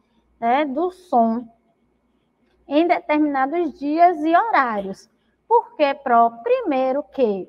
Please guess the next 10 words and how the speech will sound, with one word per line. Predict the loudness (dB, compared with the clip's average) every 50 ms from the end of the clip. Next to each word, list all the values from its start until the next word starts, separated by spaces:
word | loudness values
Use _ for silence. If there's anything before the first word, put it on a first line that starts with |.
| _
o | -8 -8 -8
som | -8 -10 -6 -2 0 0 0 0
alto, | -2 -2 -2 -2 -4 -4 -6 -8 -10
o | -10
som | -6 _ -4 -4
muito | -4 -4 -4 -4 -2 -2 0 0 -2 -2 -4 -4 -4 0 2 2
alto, | 2 2 2 0 -2 -4 -4 -4 -4 -4 -6 -8 _ _ _ _ _ _ _ _
é, | -4 -4 -2 -2 -4 -6
exageradamente | -8 -10 -4 0 2 4 4 2 0 0 0 0 0 0 -2 -2 -4 -4 -4 -8 -10 -8 -6 -4
alto, | -4 -4 -6 -10 _ -20